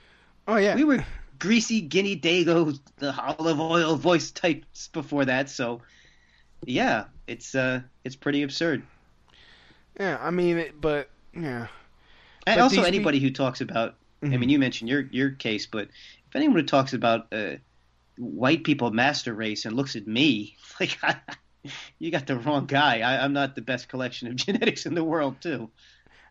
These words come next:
Speaker 1: Ah, stop it. You're, you're a good-looking fellow. I mean, I don't, I don't understand how you're single. I, I don't. I
Speaker 2: Ah, well, you're very sweet.
Speaker 1: No
Speaker 2: Thank you.
Speaker 1: homo.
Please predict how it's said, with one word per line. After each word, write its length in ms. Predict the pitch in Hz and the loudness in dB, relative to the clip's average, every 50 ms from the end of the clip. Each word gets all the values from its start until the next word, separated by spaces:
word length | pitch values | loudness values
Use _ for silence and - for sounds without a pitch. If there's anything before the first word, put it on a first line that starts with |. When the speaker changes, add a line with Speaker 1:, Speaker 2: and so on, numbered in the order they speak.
| _ - | _ -4
Speaker 1:
Ah, 640 | 330 349 349 349 339 339 330 320 311 285 254 208 139 | -2 0 2 2 2 0 0 0 0 0 -2 -2 -4
stop 360 | - - - 120 120 123 117 | -4 -6 -6 -6 -8 -8 -8
it. 140 | 113 101 110 | -10 -10 -8
You're, 180 | 120 127 127 | -8 -8 -6
you're 200 | 117 113 139 160 | -6 -4 -2 -2
a 40 | 156 | -4
good-looking 540 | 135 110 - 143 135 127 127 - - 110 104 | -4 -4 -6 -6 -6 -6 -8 -8 -8 -10 -8
fellow. 460 | - - - 110 107 110 - - 98 - | -4 -4 -4 -4 -2 -4 -4 -4 -2 -6
I 140 | - 127 | -4 -4
mean, 320 | 139 139 135 139 135 135 131 | -4 -4 -4 -4 -4 -4 -4
I 100 | 139 156 | -4 -2
don't, 180 | 165 170 170 135 135 | -2 -4 -4 -4 -6
I 80 | 151 | -4
don't 140 | 160 165 160 | -2 -2 -4
understand 400 | 156 147 143 - - 143 131 131 | -4 -4 -6 -6 -6 -8 -8 -6
how 140 | 127 127 127 | -6 -6 -6
you're 200 | 127 120 117 110 | -6 -8 -10 -8
single. 460 | - - - 110 104 104 95 95 98 | -8 -8 -8 -8 -12 -14 -14 -12 -12
I, 180 | 101 107 110 110 | -10 -10 -10 -10
I 140 | 107 113 113 | -10 -12 -12
don't. 320 | 104 110 113 110 104 98 | -12 -14 -14 -14 -14 -14
I 40 | 95 | -8
Speaker 2:
Ah, 240 | 156 156 143 135 127 | -2 0 0 0 0
well, 140 | 123 127 127 - | -2 -8 -10 -10
you're 200 | 123 120 123 123 | -10 -10 -8 -8
very 240 | 120 135 131 123 117 | -6 -6 -6 -6 -8
sweet. 340 | - 135 - - - 98 - | -10 -12 -14 -16 -18 -12 -8
Speaker 1:
No 120 | 123 139 | -6 -4
Speaker 2:
Thank 120 | 143 135 123 | -4 -4 -4
you. 40 | 135 | -4
Speaker 1:
homo. 280 | 123 113 110 101 - | -6 -6 -8 -10 -14